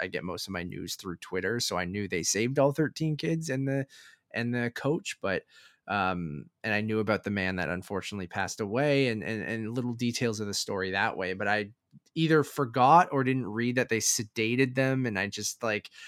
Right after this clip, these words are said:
some of that stuff was just so wild, and to see them talk about it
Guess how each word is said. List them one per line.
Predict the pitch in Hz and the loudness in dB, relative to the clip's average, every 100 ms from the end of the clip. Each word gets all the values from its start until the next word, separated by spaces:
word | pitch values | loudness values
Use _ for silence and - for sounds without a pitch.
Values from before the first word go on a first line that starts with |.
| - | -14
some | - 175 196 | 0 4 6
of | |
that | 196 - | 4 4
stuff | 160 135 | 2 2
was | 139 | 2
just | 123 - | 2 2
so | 143 | 2
wild, | 123 107 104 110 104 | 0 2 4 4 0
and | 104 104 | -4 -2
to | |
see | 104 - 135 139 139 | -2 2 4 4 2
them | 120 120 117 117 | -2 0 0 -2
talk | - 110 113 - | 0 2 2 -2
about | 104 98 92 | -2 0 0
it | 92 | 0